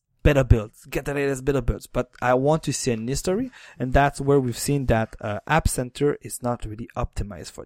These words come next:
that. So today I won't talk about what we've done to, uh, fix that, but just to tell you that for us, we've kind of decided to let that go. Uh, but in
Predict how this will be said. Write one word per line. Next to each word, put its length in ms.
that. 140
So 120
today 200
I 60
won't 200
talk 200
about 260
what 240
we've 300
done 380
to, 360
uh, 240
fix 300
that, 240
but 120
just 220
to 80
tell 220
you 140
that 300
for 400
us, 320
we've 260
kind 140
of 80
decided 320
to 220
let 320
that 240
go. 280
Uh, 260
but 300
in 260